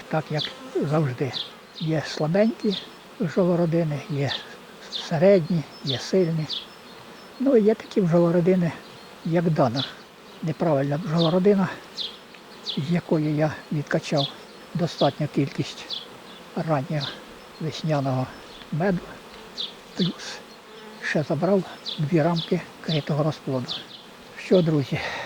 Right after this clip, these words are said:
на цьому дане відео про все неправильне я буду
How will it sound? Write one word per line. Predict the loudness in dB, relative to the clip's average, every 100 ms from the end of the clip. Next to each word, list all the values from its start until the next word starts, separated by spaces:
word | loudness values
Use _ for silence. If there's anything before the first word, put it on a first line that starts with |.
| -10 -10 -4
на | -4
цьому | 0 0 0
дане | 0 0 0
відео | 0 0 -2 -2 -6 -10 -10 -10 -18 -20 -12 -4
про | -4
все | -2 0
неправильне | -2 0 0 0 0 -4 -8 -12 -18 -20 -20 -20 -20 -20 -8 -2
я | -2
буду | 0 -2